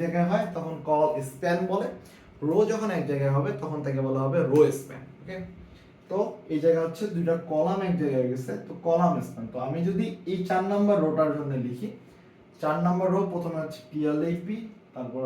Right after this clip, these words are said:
হচ্ছে সুন্দর মতো টিডি, এটা হচ্ছে ফোর ক্লোজ, এই ডেটা লেখা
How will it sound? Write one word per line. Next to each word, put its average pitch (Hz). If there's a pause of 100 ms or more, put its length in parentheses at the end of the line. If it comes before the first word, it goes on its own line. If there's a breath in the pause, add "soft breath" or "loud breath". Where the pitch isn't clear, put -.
হচ্ছে 127 (640)
সুন্দর 147
মতো 151 (120)
টিডি, 175 (120)
এটা 131
হচ্ছে 131 (120)
ফোর 151 (1200)
ক্লোজ, 147 (840)
এই 170
ডেটা 165 (100)
লেখা 156